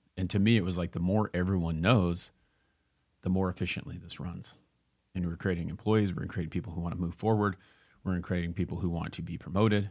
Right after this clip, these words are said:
If they don't wanna be promoted, they're gonna work just as hard, though, and they'll be able to share their knowledge with those other people. And it's, I don't know, it's a, it's a never-ending story. So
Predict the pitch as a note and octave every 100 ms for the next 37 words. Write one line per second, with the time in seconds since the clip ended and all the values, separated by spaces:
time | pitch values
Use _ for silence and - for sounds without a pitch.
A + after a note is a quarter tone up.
0 | - - F2 E2+ E2+ F#2+ F#2 F#2+ G2+ G2
1 | G2 F2+ F2+ C#2+ D#2+ - F2+ - - G#2
2 | G2 G#2 G#2 - - - F2+ F2+ E2+ -
3 | - F#2+ F2 F2+ F#2+ F#2 F#2+ F2+ D#2+ -
4 | D#2 F2 E2+ F#2+ F#2+ G2 F#2 - _ _
5 | _ _ _ _ _ _ F#2 F#2 - -
6 | _ - G#2 A#2+ G2 - - - F#2+ G2+
7 | F2+ G2 A2 A#2 A2+ G#2+ G2+ F#2+ F#2 -
8 | F#2 E2+ F2 - G2 F2+